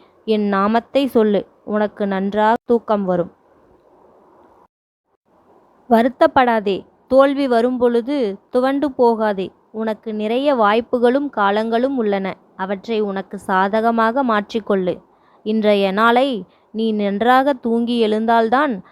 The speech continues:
நாளை விடியும் பொழுது உனக்கு புத்துணர்வோடு நீ நடமாட முடியும்.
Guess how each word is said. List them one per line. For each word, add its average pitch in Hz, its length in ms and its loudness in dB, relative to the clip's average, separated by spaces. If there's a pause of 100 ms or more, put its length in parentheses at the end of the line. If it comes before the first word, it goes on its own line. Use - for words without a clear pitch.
(160)
நாளை 202 440 0
விடியும் 240 440 0
பொழுது 226 460 2
உனக்கு 202 420 -4
புத்துணர்வோடு 233 1000 2
நீ 247 140 -2
நடமாட 202 540 -2
முடியும். 180 340 -14